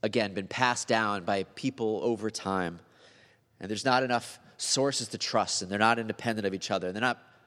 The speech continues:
they're, they're biased. They're not, you know, they're not just objective. So we can throw them out as historical documents. But that's not true.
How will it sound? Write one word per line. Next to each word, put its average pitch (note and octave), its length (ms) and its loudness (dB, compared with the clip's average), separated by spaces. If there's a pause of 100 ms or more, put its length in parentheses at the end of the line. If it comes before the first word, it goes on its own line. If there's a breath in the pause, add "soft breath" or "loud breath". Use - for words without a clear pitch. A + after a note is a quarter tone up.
(220 soft breath)
they're, A2+ 140 0
they're A2+ 120 2
biased. A#2 520 2
They're G2+ 120 -4
not, A2 360 0 (340 loud breath)
you G2 100 -6
know, F#2+ 100 0
they're G#2+ 120 0
not A2+ 240 0
just - 160 -4
objective. G2+ 760 -4 (1400)
So B2 120 -10
we A#2 80 -6
can A2+ 100 -6
throw A2 300 -2
them F#2+ 120 -2
out E2+ 160 0
as E2 80 -4
historical F2 380 -6
documents. - 580 -6 (1400 soft breath)
But G2 560 -2
that's A#2+ 180 -4
not D3 200 2
true. A2 320 -2